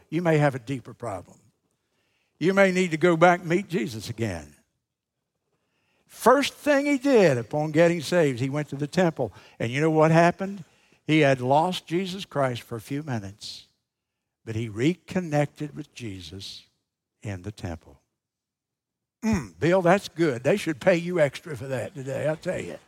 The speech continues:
He reconnected with Jesus when he went to church, didn't he?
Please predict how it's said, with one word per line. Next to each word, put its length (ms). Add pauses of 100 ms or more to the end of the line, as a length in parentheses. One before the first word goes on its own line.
(1000)
He 220
reconnected 920
with 140
Jesus 540
when 140
he 100
went 220 (260)
to 100
church, 420
didn't 300
he? 180